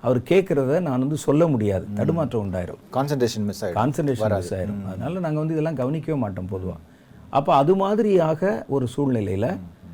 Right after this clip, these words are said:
Speaker 1: அஹ், நம்ம என்ன செய்யணும்
Speaker 2: ம்.
Speaker 1: அப்படின்னு சொன்னா, இதுதான் இவங்களுடைய கவனம் வந்து வேற பக்கம் தப்புது இப்போ.
Speaker 2: தப்பு. ஆ.
Speaker 1: அப்ப இதை வச்சு அடுத்து கொஞ்ச காலங்களுக்கு முன்னால
Speaker 2: ம்.
Speaker 1: மணி மேக்கிங்.
Speaker 2: ம், ம்.
Speaker 1: நம்ம கவனம் வந்து ஒரு ஊழியத்தை வைத்து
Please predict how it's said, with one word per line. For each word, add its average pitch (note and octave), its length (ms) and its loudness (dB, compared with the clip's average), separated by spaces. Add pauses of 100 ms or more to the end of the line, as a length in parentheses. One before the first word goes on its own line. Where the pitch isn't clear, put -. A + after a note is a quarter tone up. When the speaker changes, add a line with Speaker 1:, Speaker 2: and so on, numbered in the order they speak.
(140)
Speaker 1:
அஹ், C#3 320 2
நம்ம A#2 200 2
என்ன D#3 320 4
செய்யணும் A2 420 0
Speaker 2:
ம். - 0 - (200)
Speaker 1:
அப்படின்னு F#2 260 -6
சொன்னா, D3+ 300 -6 (440)
இதுதான் F3 360 0 (220)
இவங்களுடைய B2+ 420 0
கவனம் E3+ 360 2
வந்து D3+ 180 0
வேற D3 260 4
பக்கம் A#2+ 280 -2
தப்புது G2+ 340 -4
இப்போ. G#2 140 -4
Speaker 2:
தப்பு. F2+ 280 -8
ஆ. G2+ 40 -12 (300)
Speaker 1:
அப்ப F3+ 200 2
இதை F#3 320 2
வச்சு F3+ 500 0
அடுத்து G3 480 2 (180)
கொஞ்ச D#3 240 0
காலங்களுக்கு B2+ 460 0
முன்னால G#2 380 -2
Speaker 2:
ம். A2 60 -8 (240)
Speaker 1:
மணி F#3+ 280 2
மேக்கிங். A#2+ 380 -2 (180)
Speaker 2:
ம், A2+ 60 -6
ம். G#2+ 320 -4 (520)
Speaker 1:
நம்ம G2+ 180 -6
கவனம் D3 340 0
வந்து B2 340 -2
ஒரு A#2 120 0
ஊழியத்தை F3+ 560 0
வைத்து A2 400 -4